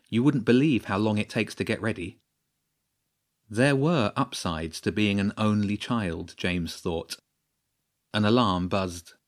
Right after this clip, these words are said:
"Oh no," he said, sitting up quickly. "I need to get back home.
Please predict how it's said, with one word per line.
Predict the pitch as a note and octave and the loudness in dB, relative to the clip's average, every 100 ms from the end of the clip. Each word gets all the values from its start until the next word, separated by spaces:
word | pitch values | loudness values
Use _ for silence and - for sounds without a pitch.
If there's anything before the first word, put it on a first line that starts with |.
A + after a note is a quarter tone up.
| _ _ _ _ _ _ - | _ _ _ _ _ _ -4
"Oh | C#3+ C3+ | 0 2
no," | C#3+ D3+ B2 | 4 4 2
he | F#2 - | 2 -4
said, | G#2 G2 E2+ - - | -6 -4 -4 -8 -10
sitting | - G#2 F#2+ | -6 -2 -4
up | F#2 | -4
quickly. | - - - E2+ - _ _ _ _ - | -6 -6 -6 -8 -10 _ _ _ _ 0
"I | B2+ | 4
need | C3+ B2+ | 6 4
to | |
get | B2 A2 | 2 2
back | B2 - | 0 2
home. | B2+ G2+ E2+ | 2 2 0